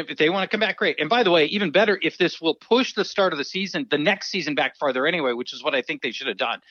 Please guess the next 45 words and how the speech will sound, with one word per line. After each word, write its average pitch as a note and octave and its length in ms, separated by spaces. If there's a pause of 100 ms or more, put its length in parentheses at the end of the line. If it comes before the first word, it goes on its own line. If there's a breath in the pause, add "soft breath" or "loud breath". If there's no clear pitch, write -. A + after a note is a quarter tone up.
(220 loud breath)
I F#3+ 160
did G#3 220
not E3 240
like D#3 220 (260)
and D3 160
don't F3 220
like C3+ 220
that C#3+ 140
the C#3 120
N D3 80
H D#3+ 220
L C3+ 120
and C3+ 80
the C3 100
N C#3+ 100
B C#3 160
A B2+ 60
run A#2+ 260
basically C3 400
in G#2+ 80
parallel. D3+ 520 (240 loud breath)
I F#3+ 120
would B3 100
like A3+ 160
to - 60
see F#3+ 100
the D3+ 140
N D#3 80
B C#3+ 140
A F3+ 120
kick - 240
off C#3 160
on B2 80
Christmas C3+ 400
Eve, D#3+ 160
like G#2+ 140
a B2 80
lot C3 160
of G#2+ 40
people B2+ 260
have G2 40
suggested, D3+ 560 (220 loud breath)
and D3 160
have E3+ 220
that, E3 180